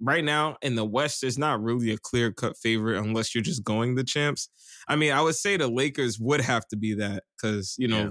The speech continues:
Speaker 1: re-, realistically, when they wanna turn it on, like, they turn it on. They've shown that they have the offense to compete with anybody. And defensively, if they wanna say, "All right, for seven games, we're trying to figure you out as a team,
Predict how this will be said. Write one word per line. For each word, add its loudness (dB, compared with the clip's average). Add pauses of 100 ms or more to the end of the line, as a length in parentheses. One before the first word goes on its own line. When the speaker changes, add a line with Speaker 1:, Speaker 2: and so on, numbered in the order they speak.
Speaker 1:
re-, 2
realistically, 2
when 0
they 0
wanna 0
turn -2
it -4
on, -2 (560)
like, 0 (100)
they 2
turn 2
it 0
on. -2
They've 0
shown 0
that -2
they 0
have -2
the -2
offense -4
to -12
compete -2
with 0
anybody. 0 (340)
And 0
defensively, 0
if -6
they 2
wanna 2
say, 0
"All 2
right, 0
for -8
seven 0
games, 0
we're 0
trying 0
to -2
figure 0
you 2
out 2
as -2
a -4
team, -2